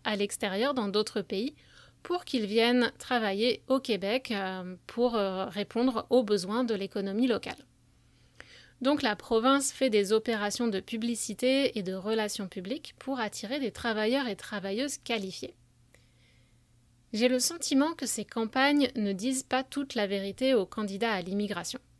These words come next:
notamment sur le décalage entre le fait de pouvoir travailler en anglais et l'exigence du français pour tout le reste. Comme la langue internationale est l'anglais, il est difficile de protéger le statut du français avec ces nouveaux arrivants.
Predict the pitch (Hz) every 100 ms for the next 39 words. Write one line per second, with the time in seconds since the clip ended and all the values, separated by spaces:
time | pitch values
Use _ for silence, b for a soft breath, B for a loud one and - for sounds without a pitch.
0 | _ _ _ _ 220 226 214 214 254 269
1 | 240 196 185 214 214 214 214 233 208 175
2 | 196 240 196 - - 233 190 196 - 226
3 | 220 226 - - 214 220 220 247 208 196
4 | 190 208 240 b b b b 220 220 247
5 | 247 247 240 233 208 185 - 214 208 226
6 | 226 185 160 - 214 175 - - - -
7 | _ _ _ _ _ _ _ _ - _
8 | _ _ _ b b b b b _ 254
9 | 254 269 330 339 285 262 240 247 247 240
10 | 226 254 208 185 208 190 196 - _ _
11 | _ - 262 226 226 220 285 - 262 -
12 | 262 269 214 - 247 240 233 214 247 208
13 | - 208 202 254 226 - 196 - 233 247
14 | - 202 220 226 202 214 226 247 220 196
15 | 180 269